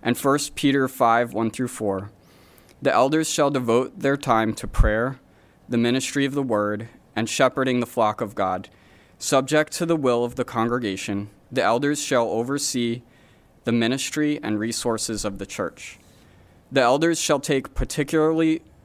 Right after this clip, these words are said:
particular responsibility to examine and instruct prospective members, examine and recommend all candidates for offices and positions,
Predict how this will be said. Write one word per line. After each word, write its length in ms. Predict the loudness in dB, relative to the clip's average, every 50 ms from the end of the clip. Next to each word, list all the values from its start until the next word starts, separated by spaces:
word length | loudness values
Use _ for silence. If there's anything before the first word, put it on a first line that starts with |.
| -20 -4
particular 680 | -4 -4 0 0 0 0 2 0 2 2 2 2 0 -2 -2
responsibility 920 | -6 -6 -6 -4 -2 0 0 0 -2 -2 0 2 2 2 2 0 -2 -4 -6
to 160 | -4 -2 -2
examine 640 | -2 -2 -2 -2 0 0 2 0 0 0 0 -2 -2
and 200 | -2 -2 -2 0
instruct 640 | 0 -2 -4 -6 -4 0 0 0 0 -2 -10 -18 -12
prospective 800 | -10 -10 -10 -10 -6 0 0 0 0 0 -2 -2 -2 -2 -6 -14 -20 -20 -20 _ _ -20 -20 -14 -4
members, 680 | -2 0 0 0 0 -2 -4 -4 -4 -6 -8 -10 -12 -14 -18 -20 -20 -20 -20 -20 -20 _ _
examine 640 | -6 -6 -4 -2 0 2 2 4 4 4 2 2 2
and 140 | 0 0 2
recommend 540 | 0 0 0 0 0 0 0 0 0 -2 0
all 340 | 0 0 2 2 0 0 -4 -10 -16 _
candidates 540 | -6 -2 0 0 0 0 -2 -2 -4 -4 -6
for 200 | -4 -2 0 2
offices 600 | 2 0 0 -4 -8 -6 -4 -2 -2 -2 -2 -4
and 120 | -6 -6
positions, 720 | -6 -6 -4 -4 -4 -4 -4 -4 -2 -2 -4 -4 -8 -10